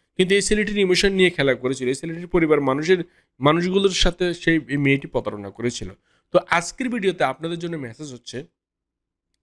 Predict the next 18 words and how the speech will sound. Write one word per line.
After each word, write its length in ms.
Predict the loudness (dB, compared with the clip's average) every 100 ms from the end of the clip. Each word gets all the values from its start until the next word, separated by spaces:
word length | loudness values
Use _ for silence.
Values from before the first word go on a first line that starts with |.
| _ _ _ _
আমাদের 320 | 2 4 2 0
দেশের 240 | 0 0
সম্প্রতি 480 | 2 0 -2 -6 -6
সোশ্যাল 360 | -2 -2 0 0
মিডিয়া 300 | 2 4 4
আমরা 160 | 2
দেখতে 280 | -4 -6 -8
পাচ্ছি 340 | -8 -8 -8 -8
যে 280 | -4 -4 -6 _ _ _ 0
অনেক 260 | 2 2 0 _
ছেলে 420 | 0 2 4 0 -4 _ _ _ -10
বা-, 120 | -2 0
বাংলাদেশি 400 | 0 -2 -4 0
মেয়েদের 340 | 0 2 0 -2
টানে 280 | -4 -2 -6 -12 _ _ _
আমাদের 280 | -10 -6 -6 -8 _
দেশে 260 | -6 -4 -4
এসে 300 | -4 -4 -8